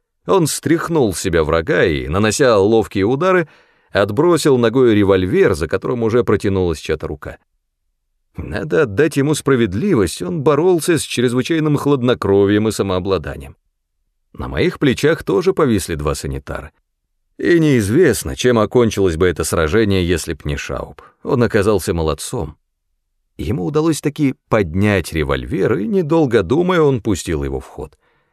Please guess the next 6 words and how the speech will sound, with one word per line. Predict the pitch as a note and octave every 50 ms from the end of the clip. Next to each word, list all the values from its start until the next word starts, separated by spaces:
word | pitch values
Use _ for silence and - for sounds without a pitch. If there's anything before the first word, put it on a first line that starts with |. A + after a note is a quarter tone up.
| _ _ _ _ -
Несколько | - C2 F2 B2+ D3 - - C#3 - - A2
выстрелов | F#2 G2 C#3+ D#3+ D3 - D#3+ D#3 D3 D3 C3+ -
сразу | D3+ E3 D#3 C3+ C#3
охладили | C3+ - C3 B2+ A#2 G#2 B2 F3 D#3 A2+ F#2+
пыл | - - E2+ D2+
санитаров. | - - D#2+ C#2+ C#2+ - - C2+ B1 - - _